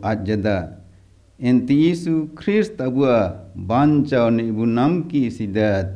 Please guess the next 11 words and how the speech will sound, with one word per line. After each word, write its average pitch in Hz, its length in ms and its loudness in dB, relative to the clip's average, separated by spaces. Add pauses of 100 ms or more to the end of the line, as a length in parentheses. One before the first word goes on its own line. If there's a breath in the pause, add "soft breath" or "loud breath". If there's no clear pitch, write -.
cilka 139 720 0
abu 123 240 0
aji 120 640 2
den 117 320 0
tain 135 320 4
ten 120 240 2
taikina 120 800 0
enlek 127 400 4
abu 101 240 0
jit 143 400 2
tena. 92 260 -2